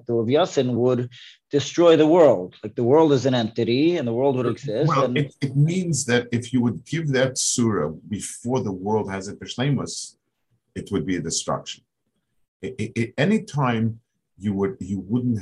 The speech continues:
Speaker 2: have, if, if you leave an Inyan that's undeserved, a Beis Hamikdash that doesn't have the Ruch Mistika underpinnings for it is bad. It, to, to, to leave a tzur in the world that's not Kitikuna as if would be Kitikuna,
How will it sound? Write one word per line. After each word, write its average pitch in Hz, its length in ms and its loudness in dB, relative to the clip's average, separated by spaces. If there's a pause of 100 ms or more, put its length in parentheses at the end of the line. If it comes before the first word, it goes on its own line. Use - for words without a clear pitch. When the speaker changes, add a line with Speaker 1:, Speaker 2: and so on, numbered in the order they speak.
(120)
Speaker 2:
have, 98 400 -4 (1500)
if, 135 260 -2
if - 240 -4
you 127 180 2
leave 127 380 0
an 127 240 -2
Inyan 120 340 0
that's 87 300 -8
undeserved, 98 720 0 (120)
a - 40 -10
Beis 107 280 0
Hamikdash 113 640 -2 (440)
that 92 180 -4
doesn't 120 300 0
have 107 260 -4
the 95 80 -6
Ruch 95 340 -6
Mistika 87 580 -10 (580)
underpinnings 107 580 -2
for 85 140 -4
it - 100 -6 (400)
is 78 160 -10
bad. 98 360 0 (840)
It, - 260 -8
to, 120 220 -2
to, - 320 -4
to 117 120 -4
leave 143 440 -2
a 110 100 -6
tzur 151 400 0
in 113 100 2
the 104 80 0
world 104 420 -2
that's 87 260 -8
not 110 180 -2
Kitikuna 98 560 -6
as 85 260 -8
if 143 160 0
would 92 140 -4
be 85 120 -4
Kitikuna, 85 560 -8